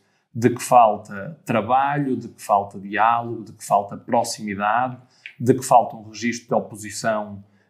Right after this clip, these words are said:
mais combativo, mais enérgico, mais propositivo, porque não basta ao Partido Socialista, eh, um partido com tradição e com ambição do governo, eh, dizer que está mal,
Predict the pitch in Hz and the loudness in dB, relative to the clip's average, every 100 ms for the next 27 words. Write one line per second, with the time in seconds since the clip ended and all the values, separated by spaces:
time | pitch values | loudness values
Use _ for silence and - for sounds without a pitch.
0 | - 123 120 110 - 117 107 101 101 143 | -2 4 4 4 -4 -8 -8 -8 -6 -2
1 | 151 147 117 113 113 104 95 98 120 131 | 0 0 -6 0 2 2 -6 -6 -2 -2
2 | 127 - - 120 117 - - 147 139 147 | -4 -10 -4 -2 -2 -6 0 2 2 -4
3 | 120 101 98 143 156 147 - _ _ _ | -8 -8 -8 -2 -2 -2 -8 _ _ _
4 | 123 - 117 110 104 101 107 98 104 - | -6 -4 -4 -2 -2 -2 -10 -12 -14 -14
5 | 95 - 101 101 95 - 98 92 _ _ | -14 -10 -10 -10 -12 -12 -12 -14 _ _
6 | _ 107 107 104 101 98 87 80 - 107 | _ -2 -2 -2 -8 -14 -14 -16 -18 -16
7 | - - 117 117 110 110 107 - 120 113 | -10 -6 -6 -8 -14 -12 -6 -2 -2 -4
8 | - 113 110 107 113 110 107 104 113 104 | -12 -12 -10 -8 -8 -10 -12 -6 -4 -4
9 | 101 _ _ _ - 110 101 113 120 117 | -10 _ _ _ -6 -4 -2 -2 -2 0
10 | 117 - - 113 113 113 104 104 | -4 -4 2 2 2 -2 -4 -6